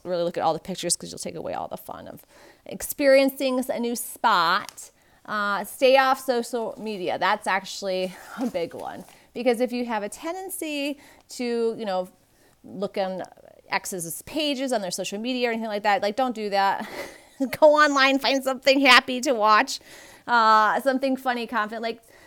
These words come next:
there's so many funny movies that are online, or so many comedians that you can look, you know, doing their stand-up. Um, you know,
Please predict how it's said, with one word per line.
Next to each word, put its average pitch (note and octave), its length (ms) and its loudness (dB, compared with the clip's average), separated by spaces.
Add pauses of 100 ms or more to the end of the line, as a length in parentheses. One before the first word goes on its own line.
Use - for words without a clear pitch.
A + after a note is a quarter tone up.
(160)
there's C#4 180 -4
so D4 180 2
many C#4 500 0
funny A#3+ 240 -4
movies G#3+ 380 -6
that G#3+ 80 -6
are G#3 100 -2
online, G3+ 380 -4
or F#3 60 2
so A3+ 180 -8
many A3+ 180 -6
comedians G3 600 -8
that - 140 -6
you F#3 100 -10
can G3 180 -10
look, F#3+ 240 -8
you F#3+ 80 -10
know, F3+ 100 -6
doing F#3 240 -6
their F3+ 100 -4
stand-up. F3 680 -6 (340)
Um, F3+ 540 -2 (120)
you G#3 100 -6
know, F3+ 80 -8